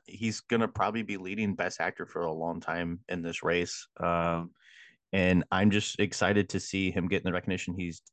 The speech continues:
long deserved. And I also think Christopher Nolan is gonna get a lot of recognition for, for so-, someone that already gets it, but I think this is gonna get even more.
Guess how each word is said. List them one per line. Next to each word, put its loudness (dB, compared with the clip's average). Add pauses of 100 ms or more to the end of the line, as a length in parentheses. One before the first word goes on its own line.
long 2
deserved. 2
And -2 (420)
I 4
also 4
think 2
Christopher -2
Nolan 2
is -6
gonna -4
get -4
a 0
lot -2
of -4
recognition -6
for, 0 (180)
for 2
so-, -2
someone 4
that 4
already 6
gets 0
it, 4
but 2
I 2
think -4
this -10
is -12
gonna 0
get -4
even -4
more. 2